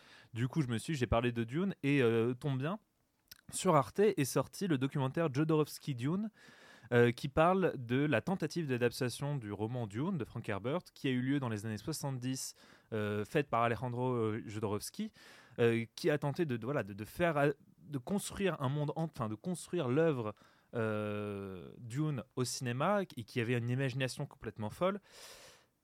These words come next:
Et genre, j'aurais adoré vous en parler, mais j'ai pas vu ce documentaire, malheureusement, j'ai pas eu le temps, euh, alors qu'il est disponible sur Arte, sur YouTube, et ça a été mis, du coup, en, en, en ligne, et je vous recommande vraiment d'aller le voir, et je vais essayer de rattraper ça absolument ce week-end.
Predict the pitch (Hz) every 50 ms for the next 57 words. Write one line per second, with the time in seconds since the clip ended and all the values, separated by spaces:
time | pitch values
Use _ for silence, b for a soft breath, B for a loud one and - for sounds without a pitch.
0 | _ _ _ _ _ _ _ _ _ - 151 143 135 143 117 127 123 143 151 165
1 | 180 175 156 156 147 - 156 190 208 170 127 127 151 160 185 180 165 175 - -
2 | 160 156 147 - 165 165 160 139 135 135 135 139 147 156 131 143 - 160 160 156
3 | 151 - 170 165 185 202 185 - 147 135 131 131 131 127 135 - - - 131 127
4 | 143 156 - - 170 170 165 - - 110 - - 156 - - - - 165 156 -
5 | - 123 120 123 131 - - - 156 147 131 117 107 - 107 104 - 113 107 120
6 | 135 135 113 110 - - - 131 117 104 107 104 - - 120 - - 123 120 123
7 | 131 143 151 135 107 101 - 117 117 110 - - 147 143 143 123 110 123 143 147
8 | 135 120 110 104 107 123 135 131 113 104 110 110 110 113 110 107 - - 117 107
9 | 104 - 113 - 117 110 - 120 107 - - 139 131 131 131 123 - - 117 101
10 | - 147 170